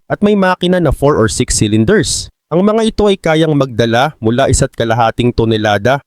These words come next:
hanggang dalawang tonelada ng kargamento. Kaugnay din nito, noong nineteen thirty-five, nagtayo ng malaking pabrika sa Brandenburg an der Havel upang gumawa ng mas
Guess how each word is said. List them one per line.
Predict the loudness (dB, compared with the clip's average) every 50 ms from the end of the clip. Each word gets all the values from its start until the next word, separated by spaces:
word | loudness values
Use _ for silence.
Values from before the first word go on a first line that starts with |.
| _
hanggang | -4 -4 -2 0 0 -2 -2
dalawang | -2 -2 0 0 0 -2
tonelada | -2 -2 -2 -2 -2 -2 0 -2 -2 0 0 -2 -2 -2 -2 -4
ng | -6 -6 -4
kargamento. | -2 -4 -4 -2 -2 -2 0 0 0 0 0 0 -2 -2 -2 -4 _ _ _ _ -2
Kaugnay | 0 0 2 2 0 0 0 0
din | 0 0 2
nito, | 0 0 0 0 0 0 0 -4 _ _ -4
noong | -2 0 2 2
nineteen | 2 0 0 0 0 -2 -2 -2
thirty-five, | -2 -2 -4 -2 -2 -4 -4 0 0 0 0 0
nagtayo | 0 -2 -4 -4 -4 -4 -2 0 0 0 0 0
ng | 0 0 0
malaking | 0 -2 -2 -2 -2 -4
pabrika | -2 0 0 0 0 0 -2 -4 -2 0 0 0 0
sa | 0 -2 -4
Brandenburg | -2 -2 -2 -2 -2 -2 -2 -2 -2 0 0 0 0 0 0 0
an | -2 -2 0
der | 0 -2 -2 0
Havel | -2 -2 -2 -2 -2 -2 -2 -2 0
upang | 0 0 0 0 -2 -2 -2
gumawa | -2 0 2 2 2 2 0 0
ng | -2 -4 -2
mas | -2 -2 -2 -2